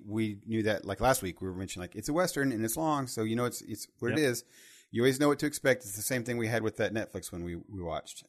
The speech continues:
Speaker 1: Um, what was that one called? The, the Western.
Speaker 2: Godless?
Speaker 1: No, yeah, Godless. Like, w-, we knew, you know what you're getting into. You know it's gonna be long scenes of vistas
Speaker 2: Mm-hmm.
Speaker 1: and you know, just lingering on long things. And that's,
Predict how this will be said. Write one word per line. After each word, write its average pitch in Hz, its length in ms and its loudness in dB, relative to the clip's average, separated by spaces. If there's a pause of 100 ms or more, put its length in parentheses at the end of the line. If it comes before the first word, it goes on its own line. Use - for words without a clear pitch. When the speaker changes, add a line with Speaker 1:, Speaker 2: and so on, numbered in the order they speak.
Speaker 1:
Um, 78 320 -8 (1040)
what 92 100 -10
was 87 100 -12
that 87 140 -6
one 80 100 -10
called? 73 280 -10 (220)
The, 73 320 -8 (520)
the 87 80 -10
Western. 90 340 -4
Speaker 2:
Godless? - 260 -12 (540)
Speaker 1:
No, 95 380 -2 (160)
yeah, 123 180 4
Godless. 107 460 2 (340)
Like, 110 120 -2
w-, 131 260 -8 (160)
we 131 160 4
knew, 151 520 6
you 127 120 2
know 151 140 6
what 151 140 2
you're 131 100 2
getting 147 240 2
into. 151 200 -2
You 90 160 -4
know 110 280 4
it's 127 120 -4
gonna 123 200 -2
be 123 160 -2
long 120 640 2
scenes 127 560 -2
of 90 180 -4
vistas 117 680 0
Speaker 2:
Mm-hmm. 90 100 -4
Speaker 1:
and 87 320 -2 (640)
you 101 140 -2
know, 87 240 -4
just - 240 -8
lingering 123 500 2
on 107 220 0
long 107 260 0
things. 113 300 -2
And 107 220 -4
that's, 151 400 2